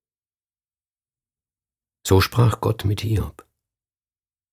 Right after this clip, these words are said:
Da neigte Hiob sein Haupt und sagte still:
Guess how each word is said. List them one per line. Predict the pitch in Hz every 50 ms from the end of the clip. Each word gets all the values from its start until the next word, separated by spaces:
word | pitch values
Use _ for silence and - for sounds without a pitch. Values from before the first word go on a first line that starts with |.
| _ _ _ _ _ _ _ _ _ -
Da | 104 98
neigte | 95 104 101 98 101 - - 92
Hiob | - - 110 98 87 85 - -
sein | - - - 65 - 78
Haupt | 76 76 - - - - - _ _ _ _ _ _ _ _ _ _ _ _ _ _ _ _ _ _ _ _ _ _ _ _ _ _ -
und | - 71
sagte | 67 73 - - 80 -
still: | - - - 85 78 78 -